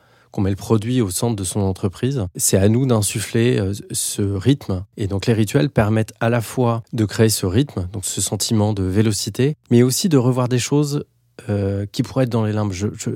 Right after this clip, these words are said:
si je reprends l'exemple du fichier de dette produit, bah, si on met un fichier de dette produit quelque part et on le revoit pas régulièrement, en fait, euh, ça sert à rien parce qu'il va rester dans une page, euh, Notion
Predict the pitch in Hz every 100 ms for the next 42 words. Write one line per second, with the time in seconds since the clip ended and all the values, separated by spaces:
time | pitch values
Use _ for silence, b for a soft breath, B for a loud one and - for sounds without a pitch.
0 | - - 123 107 123 - 131 110 107 117
1 | 110 - 92 - 120 104 98 127 - -
2 | 104 113 160 190 b b b b b b
3 | 98 87 - 147 151 147 139 104 - 123
4 | 107 101 123 - - 113 107 101 113 113
5 | 110 95 98 101 127 127 113 110 104 101
6 | 101 117 156 - _ _ - - 113 -
7 | - - - - _ _ _ 107 - 98
8 | 95 104 104 110 - - 101 110 101 107
9 | 98 98 95 104 98 92 92 101 98 95
10 | 98 95 90 - 101